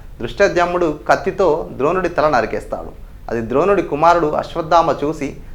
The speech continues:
తన తండ్రిని చంపిన దృష్టద్యుమ్నుడిని, పాండవులను నాశనం చేయాలని పగ పెంచుకుంటాడు. కురుక్షేత్ర యుద్ధం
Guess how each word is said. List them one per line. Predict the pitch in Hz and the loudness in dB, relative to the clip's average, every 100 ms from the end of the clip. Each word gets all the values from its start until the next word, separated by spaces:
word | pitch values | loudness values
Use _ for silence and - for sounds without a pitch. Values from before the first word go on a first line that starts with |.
| - | -2
తన | 139 135 | 0 2
తండ్రిని | - 165 202 214 | 4 2 2 2
చంపిన | 175 160 165 165 170 - - - | 2 2 2 2 2 -4 -14 -8
దృష్టద్యుమ్నుడిని, | 120 135 - 147 180 180 180 180 180 165 170 - | -6 -2 0 2 2 0 0 0 0 -2 -6 2
పాండవులను | 143 165 180 175 175 | 4 6 4 2 0
నాశనం | 143 143 - 185 160 | 4 4 4 -2 2
చేయాలని | 151 143 139 170 | 2 4 2 0
పగ | 165 117 | 0 2
పెంచుకుంటాడు. | 131 123 110 113 104 101 - - - | 2 0 -4 -6 -4 -4 -6 -12 -12
కురుక్షేత్ర | - 180 196 220 208 190 | -2 0 4 2 4 4
యుద్ధం | 165 143 170 156 | 2 2 2 0